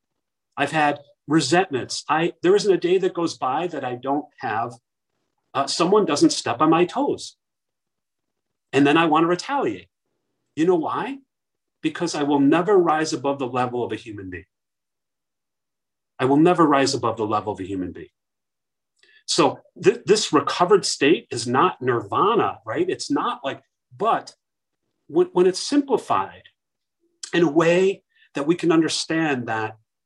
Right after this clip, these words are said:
for me, being recovered does not mean cured.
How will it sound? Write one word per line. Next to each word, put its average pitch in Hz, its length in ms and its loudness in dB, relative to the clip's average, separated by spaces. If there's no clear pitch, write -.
for - 220 -2
me, 233 440 4
being 196 340 2
recovered 127 800 -6
does 123 200 -2
not 120 360 2
mean 202 300 0
cured. 104 420 -6